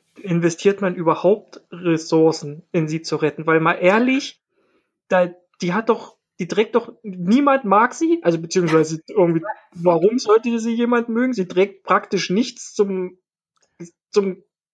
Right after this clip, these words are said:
zu, zu irgendwas bei, die ist einfach nur da, motzt die ganze Zeit,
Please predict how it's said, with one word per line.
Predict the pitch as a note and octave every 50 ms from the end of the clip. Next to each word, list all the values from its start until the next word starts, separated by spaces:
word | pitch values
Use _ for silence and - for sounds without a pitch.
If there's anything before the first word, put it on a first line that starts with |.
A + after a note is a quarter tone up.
| _ _ -
zu, | - G#3+ G#3+ G#3+ - -
zu | - A3+ -
irgendwas | C#4+ C#4+ E4+ F4+ F#4+ F4+ C4+ D#3+ D#3 D#3+ -
bei, | - E3 F3 A3
die | B3
ist | A3+ -
einfach | F#3 F#3 G3 - G#3+
nur | G3 F#3+ E3+ E3
da, | - E3+ D#3+ F3+ B3 - - - _ _ _ _
motzt | - F3+ A3+ B3 B3 - - -
die | A3+ G3
ganze | G3 D#3+ E3 E3+ F3 F3+
Zeit, | F3 - - E3+ F3 G#3+ C#4 D#4 - _